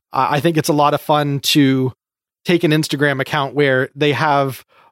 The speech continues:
all the photography equipment and lighting that they could hope for to be able to stage these picturesque, idyllic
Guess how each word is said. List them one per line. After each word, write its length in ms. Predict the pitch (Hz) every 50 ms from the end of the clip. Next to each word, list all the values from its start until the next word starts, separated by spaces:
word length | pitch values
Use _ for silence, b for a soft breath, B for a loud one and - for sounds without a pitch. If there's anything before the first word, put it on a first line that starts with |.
| b _ _
all 160 | 147 160 185
the 80 | 185 175
photography 500 | - 170 175 175 165 160 156 151 - 151
equipment 320 | 135 - 190 170 151 151
and 80 | 143 131
lighting 280 | 139 147 156 151 147
that 140 | 139 139 135
they 120 | 113 139 131
could 160 | - - 120
hope 260 | 110 - 214 - -
for 320 | - - 120 117 113 113 117
to 200 | - - 151 135
be 140 | 135 143 143
able 200 | 143 143 139 135
to 160 | - - 135
stage 520 | 127 - - - 156 151 151 147 143 127 110
these 340 | 135 135 135 131 123 - B B B B B B _
picturesque, 760 | - 185 180 - - 156 156 151 151 143 - - - - _ _ _ -
idyllic 800 | 135 143 139 127 123 110 139 147 151 143 139 - - - -